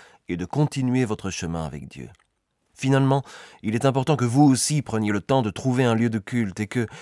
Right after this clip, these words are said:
vous entreteniez des relations avec d'autres croyants. Nous prions pour vous, afin que le Dieu de notre Seigneur Jésus-Christ, le Dieu de gloire, puisse vous donner l'esprit de sagesse et de révélation dans la connaissance de lui.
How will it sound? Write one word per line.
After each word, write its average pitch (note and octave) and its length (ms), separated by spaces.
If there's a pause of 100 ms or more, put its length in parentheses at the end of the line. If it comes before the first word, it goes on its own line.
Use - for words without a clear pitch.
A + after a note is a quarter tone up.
(100)
vous C3 220
entreteniez A#2 500
des F2 100
relations E2+ 440
avec A2+ 240
d'autres D#3 420
croyants. D2+ 520 (760)
Nous B2 140
prions C3 340
pour F#2+ 160
vous, D2 180 (280)
afin A2 260
que A2 120
le G#2 120
Dieu A#2+ 320
de A#2 80
notre F2+ 300
Seigneur B2 360
Jésus-Christ, A2+ 600
le G2+ 140
Dieu G2+ 180
de G2 80
gloire, B2+ 580
puisse A2+ 340
vous G#2+ 160
donner G#2+ 280
l'esprit G#2 480
de F#2+ 80
sagesse F2 560 (240)
et G2+ 60
de D#2+ 100
révélation G#2 640
dans C3 220
la A#2+ 100
connaissance D2+ 760
de A#1+ 100
lui. A1+ 240